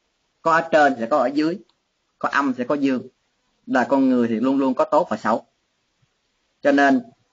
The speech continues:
à, mình, à, nên tập cái thói quen là mình đi nhìn cái tốt của người khác và đừng nói xấu người khác. Làm việc đội nhóm, tinh thần đội nhóm. Chỉ có vậy mình phải, mới đi được rất là xa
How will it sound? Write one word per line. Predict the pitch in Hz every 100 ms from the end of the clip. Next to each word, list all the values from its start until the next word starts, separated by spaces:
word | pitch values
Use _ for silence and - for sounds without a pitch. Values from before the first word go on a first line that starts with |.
| _
à, | 113 127 127
mình, | 131 120 113 113 107 -
à, | - 113 110
nên | 127 139
tập | - -
cái | 156
thói | 165 165
quen | 143 127
là |
mình | 117 113 113 127
đi | 139
nhìn | 131 113
cái | 104 139
tốt | 160 185 -
của |
người | 277 214
khác | 196 139 - _ _ _ _ _ -
và | 117
đừng | 127 113
nói | 113
xấu | 151 147 170
người | 117
khác. | 123 123 _ _ _ _ _ -
Làm | 117 110
việc | 104
đội | 92 107
nhóm, | 123 135 -
tinh | 127
thần | 120 104
đội | 92
nhóm. | 113 123 - _ _ _ -
Chỉ | 127
có | 165
vậy | 151 117 120
mình | 120 107
phải, | 143
mới | 147
đi | 139 123
được | 110
rất | 131 165
là | 113 -
xa | 120